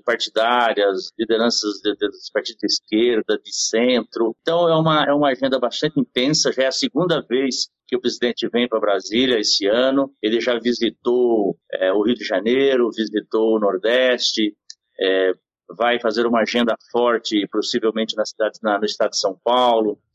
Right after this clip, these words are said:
também em Minas Gerais, no norte do país. É o presidente andando pelo Brasil, conhecendo os problemas do povo, estudando bastante, conversando com todo mundo, falando do desgoverno do, do Bolsonaro,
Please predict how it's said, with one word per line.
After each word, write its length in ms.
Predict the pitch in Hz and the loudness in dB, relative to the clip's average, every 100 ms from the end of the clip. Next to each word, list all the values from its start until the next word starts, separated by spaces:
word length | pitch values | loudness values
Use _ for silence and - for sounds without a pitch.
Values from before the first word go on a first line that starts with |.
| _ - | _ -4
também 380 | 107 107 117 | -2 2 2
em 20 | 110 | 2
Minas 240 | 110 104 | 2 0
Gerais, 800 | 104 98 113 120 117 107 104 - | 0 2 2 2 2 2 0 -2
no 140 | 107 | -2
norte 340 | 107 117 117 - | 0 0 0 -4
do 140 | 101 | -4
país. 500 | 98 95 120 135 - _ - | 0 2 2 0 -4 _ -4
É 60 | 165 | -2
o 80 | |
presidente 600 | 175 180 160 151 160 160 156 | 0 0 0 0 0 2 0
andando 320 | 127 151 143 | 0 0 0
pelo 220 | 147 135 | 0 0
Brasil, 680 | 117 107 - 131 143 143 - _ | 0 0 0 2 2 2 -2 _
conhecendo 460 | - 127 123 - 143 | -2 0 2 0 0
os 80 | 127 | -2
problemas 320 | 127 120 120 | 0 0 0
do 120 | 104 - | -4 -2
povo, 600 | 120 135 135 123 - 113 | 0 2 2 2 0 -4
estudando 500 | 113 - 120 127 123 | -4 -2 -2 0 0
bastante, 720 | 110 98 - 123 131 131 - | 0 -2 -2 0 2 2 -2
conversando 500 | - 117 110 - 127 | -4 -2 -2 0 -2
com 140 | 117 110 | 0 -2
todo 300 | - 127 113 | -2 -2 -2
mundo, 480 | 107 127 131 131 123 _ - | 0 2 2 0 -2 _ -4
falando 480 | 127 120 139 147 120 | 0 2 4 4 2
do 240 | 110 - _ | 0 -2 _
desgoverno 840 | 135 123 127 113 120 143 135 123 113 | -2 0 0 -2 0 2 2 0 0
do, 220 | 110 104 | 0 0
do 100 | 113 | 0
Bolsonaro, 800 | 113 113 113 110 120 127 123 | 0 0 -2 0 2 2 0